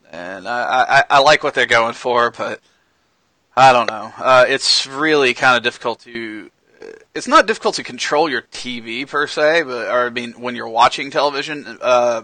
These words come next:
but it's hard to control the guide with your voice.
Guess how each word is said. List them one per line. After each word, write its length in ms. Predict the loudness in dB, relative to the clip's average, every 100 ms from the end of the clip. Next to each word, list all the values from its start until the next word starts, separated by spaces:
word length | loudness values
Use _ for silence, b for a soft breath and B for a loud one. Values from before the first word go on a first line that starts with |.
| _
but 280 | -2 -2 -2 _ _ _ _ -10
it's 140 | -4
hard 200 | 2 2
to 60 | 0
control 360 | -6 -6 -4
the 140 | -4 -6 0
guide 460 | 4 4 4 0 -6 _ -12
with 140 | -10
your 100 | -6
voice. 460 | 0 0 2 -2